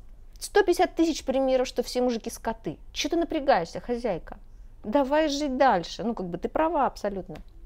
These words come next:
Поэтому, во-первых, мозг ленивый. Во-вторых, задача вашего бессознательного — сохранить вас там, где вы находитесь. Как бы вам,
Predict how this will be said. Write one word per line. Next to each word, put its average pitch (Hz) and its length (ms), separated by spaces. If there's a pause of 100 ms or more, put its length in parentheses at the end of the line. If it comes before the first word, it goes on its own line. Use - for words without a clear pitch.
(920)
Поэтому, 226 520
во-первых, 285 560
мозг 254 480
ленивый. 214 420
Во-вторых, 247 720 (840)
задача 262 440
вашего 247 300
бессознательного — 240 1040
сохранить 277 720
вас 359 400
там, 349 300
где 214 200
вы 226 120
находитесь. - 920 (400)
Как 269 240
бы 240 140
вам, 226 460